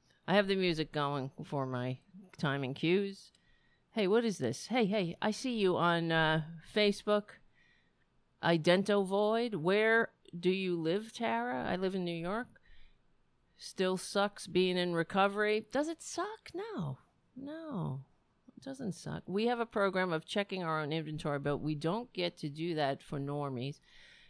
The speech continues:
But they seem to think they could do <laughs> ours for us. That's true. I made the mistake of calling a libertarian a libtard. What? I forgot that the QAnon stole that term from liberals,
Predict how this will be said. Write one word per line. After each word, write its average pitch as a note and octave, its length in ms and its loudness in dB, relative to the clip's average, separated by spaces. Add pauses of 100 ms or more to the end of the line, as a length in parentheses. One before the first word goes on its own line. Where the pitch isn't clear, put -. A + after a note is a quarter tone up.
(180)
But E3 200 -2
they F3+ 180 2
seem F3+ 240 -2
to E3+ 100 -2
think D#3+ 440 0
they D#3+ 180 8
could D#3+ 200 0
do D#3 220 2
<laughs> - 0 -
ours F3 340 4
for F#3+ 160 8
us. D3 600 0
That's - 320 -4
true. C3 320 -4 (480)
I D#3 80 -4
made F3+ 200 4
the F3 80 0
mistake D#3+ 380 2
of C#3+ 140 -2
calling F3 320 2
a D3 40 0
libertarian D#3 840 0
a C#3+ 140 4
libtard. D#3+ 880 6
What? F4 420 4 (640)
I D#3+ 140 2
forgot G3 440 2
that D3+ 400 4 (160)
the D#3 160 -2
QAnon D#3+ 720 -2
stole G3+ 480 0
that D3+ 300 4
term C#3 340 -2
from C3+ 260 -6
liberals, A#2 720 -6